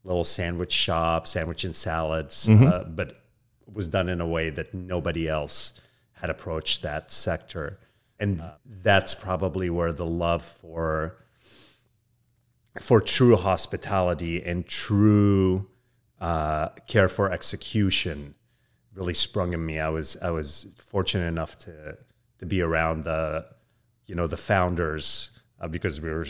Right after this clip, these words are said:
Speaker 1: we were small back then, six restaurants, and to have that,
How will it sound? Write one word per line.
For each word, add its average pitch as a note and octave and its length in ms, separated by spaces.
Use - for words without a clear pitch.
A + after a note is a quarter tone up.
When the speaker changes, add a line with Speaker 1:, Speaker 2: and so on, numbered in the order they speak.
Speaker 1:
we F#2 100
were F2 100
small E2+ 360
back D2+ 240
then, D#2+ 160
six - 360
restaurants, D#2+ 720
and - 100
to F#2+ 60
have E2 280
that, D#2+ 360